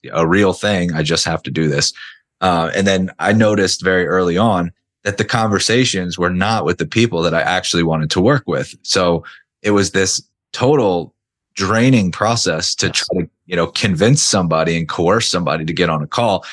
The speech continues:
Speaker 1: And then I'm on the call and I'm like, "I don't even want this person <laughs> to sign up.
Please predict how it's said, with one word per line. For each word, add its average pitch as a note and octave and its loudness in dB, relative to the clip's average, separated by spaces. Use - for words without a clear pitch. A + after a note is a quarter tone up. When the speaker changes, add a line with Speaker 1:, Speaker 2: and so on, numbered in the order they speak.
Speaker 1:
And A2 -4
then C3+ 2
I'm C#3+ 2
on B2+ 2
the A#2 0
call C#3+ 2
and B2+ 2
I'm A#2+ 0
like, A#2+ 0
"I D#3+ -2
don't G3+ 2
even D3+ 4
want F#3 0
this C#3+ 0
person G#2 -2
<laughs> - -2
to A#2 2
sign F#2 -2
up. F2+ -4